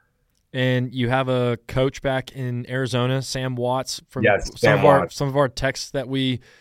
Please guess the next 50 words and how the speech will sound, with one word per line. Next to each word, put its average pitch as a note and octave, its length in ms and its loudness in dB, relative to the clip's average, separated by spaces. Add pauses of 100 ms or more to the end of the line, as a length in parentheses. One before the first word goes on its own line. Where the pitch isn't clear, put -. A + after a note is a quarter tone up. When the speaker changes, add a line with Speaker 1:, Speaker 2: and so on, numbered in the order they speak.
(420)
Speaker 1:
we, B2 280 0
uh, A#2 100 0
exchanged. B2 540 -2
Speaker 2:
Yes. E2+ 120 -6
Speaker 1:
It A#2 80 -14
sounds C#3+ 260 0
like C#3+ 140 2
he, C3+ 300 -4
he B2+ 220 -6
really C3 300 -2 (220)
taught B2+ 320 -4
you A#2+ 260 0 (180)
how A#2 140 -6
to A#2+ 80 -6
kick B2+ 380 -6
and G#2 260 -12
is A2 140 -12
still B2 320 -6 (320)
a A#2 80 -12
guide A2+ 300 0
on A2+ 100 -2
your G#2+ 100 -4
journey. G#2 380 -6 (240)
Speaker 2:
Oh, A2 80 6
absolutely. F#2+ 880 0
Yeah, G2 260 4
no, F#2+ 160 2
I, G#2 220 4 (100)
I A2+ 160 4
credit, G#2 600 0 (360)
um, F#2 360 2
obviously A2+ 380 2
I F#2+ 80 2
worked F#2+ 320 0
really F#2 180 -4
hard, F2 340 -2
but E2+ 300 -2
I F2+ 80 -6
mean, E2+ 420 -8
I F2+ 220 -4 (320)
hundred F2+ 260 -12
percent - 240 -6
would F2+ 120 0
not F2 200 -4
be F2+ 140 -8
where F2 180 0
I F2 140 2
am E2+ 220 0
today F2 240 -2
without E2+ 460 -2